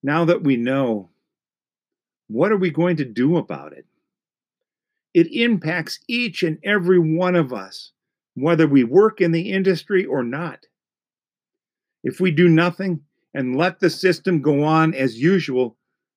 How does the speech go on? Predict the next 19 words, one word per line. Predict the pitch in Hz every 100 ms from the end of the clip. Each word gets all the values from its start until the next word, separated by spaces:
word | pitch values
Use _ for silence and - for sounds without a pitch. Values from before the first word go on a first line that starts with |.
| -
this | 185 190
will | 156 143
impact | - 202 175 151 147 143 127
our | 113
lives | 113 135 151 151 131
forever | - - 120 160 156 131 113 113 _ _ _ _ _ _ _ -
and | 113
f-, | - _ _ _ _ _ _ _ -
for | 123
years | 120 156 151 110
to | -
come | - - 170 113
anyway. | 135 160 131 107 101 104 _ _ _ _ _ _ _ _ _ _ _ _ _ _ _ _ _ _
I | 117
do | 113 156
not | 165 151 135
have | 143 143
the | 123 117
answers, | 139 143 143 82 -